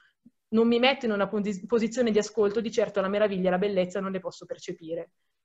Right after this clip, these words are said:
E questo è un, un punto cardine, poi lo vedrete anche i bambini, alla fine raccontano proprio che hanno imparato ad ascoltare,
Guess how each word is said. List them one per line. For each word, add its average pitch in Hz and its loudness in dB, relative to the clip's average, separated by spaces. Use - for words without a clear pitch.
E 247 6
questo 254 6
è 208 6
un, 220 4
un 247 4
punto 254 2
cardine, 180 2
poi 220 6
lo 214 4
vedrete 220 6
anche 202 -2
i - 0
bambini, 233 2
alla 214 2
fine 247 0
raccontano 226 2
proprio 226 2
che 226 -2
hanno 226 2
imparato 208 2
ad 190 2
ascoltare, 175 -2